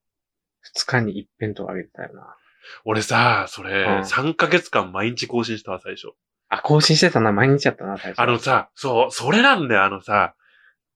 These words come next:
Speaker 2: いや、
Speaker 1: うんうん。
Speaker 2: これ、まあ、鼻、やっぱ話し足りなかったな。あの、<clears throat> ほら、見てもらうためにはの話でさ。
Speaker 1: うんうんうん。
Speaker 2: あの、やっぱ更新が途絶えるとさ、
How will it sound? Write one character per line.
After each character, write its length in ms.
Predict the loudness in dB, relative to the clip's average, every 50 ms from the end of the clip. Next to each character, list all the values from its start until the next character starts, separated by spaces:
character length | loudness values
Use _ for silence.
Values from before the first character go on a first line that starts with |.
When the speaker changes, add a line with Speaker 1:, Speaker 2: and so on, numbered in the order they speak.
| _ _ _ _ _ _ _ _ -6
Speaker 2:
い 40 | -4
や、 120 | -4 -2
Speaker 1:
う 40 | -2
ん 40 | -2
う 20 |
ん。 40 | -2
Speaker 2:
こ 60 | -2
れ、 320 | -2 -2 -2 0 0 0
ま 180 | -2 -2 -2 -2
あ、 120 | -2 -2
鼻、 300 | -2 -2 0 2 4 4
や 60 | 4 4
っ 20 |
ぱ 80 | 2 0
話 240 | 0 0 0 0
し 60 | 0 0
足 20 |
り 40 | -2 -2
な 60 | -2
か 80 | -2
っ 60 | -4 -4
た 80 | -6
な。 200 | -10 -10 -12 -14 _ _ -20 -20 -20 -20 -20 -20 -20 -20 _
あ 120 | -10 -10 -10
の、 300 | -10 -12 -14 -16 -18 -16 _ -10 -8 -8 -8 -10 -12 _ _ _
<clears throat> 480 | _ _ _ _ _ _ _ _ _
ほ 60 | -4 -4
ら、 200 | -2 -2 -4 _ _ _ _ _ _ _ _ _
見 240 | -12 -6 -4 -4 -2
て 100 | 0 0
も 140 | 2 4 4
ら 120 | 4 4
う 80 | 4 2
た 120 | -2 -6
め 120 | -6 -4 -2
に 120 | 0 0
は 120 | 0 0 -2
の 80 | -4
話 300 | -10 -14 -16 -16 -14 -14
で 140 | -16 -16 -16
さ。 220 | _ -20 -20 -20 _ _ _ _
Speaker 1:
う 60 | 0 2
ん 20 |
う 40 | 2
ん 280 | 2 2 0 0 -2
う 40 | -4 -6 -8
ん。 60 | -12 _ _
Speaker 2:
あ 180 | _ -18 -16 -16
の、 560 | -16 -14 -16 -16 -16 -18 -18 -20 -20 -20 -20 _ _ _ _ _ _ _ _ _ _ _ _ _ _ _ _ _ _
や 80 | -16 -16
っ 80 | -12
ぱ 80 | -2 2
更 260 | 2 6 8 8 8
新 280 | 8 6 2 0 0 0
が 240 | -2 -4 -4 -4 -8 _ -4
途 160 | -2 0 0
絶 120 | 2 2
え 80 | 2 2
る 100 | 0 -2
と 140 | -8 -16 -20
さ、 260 | _ -16 -16 -16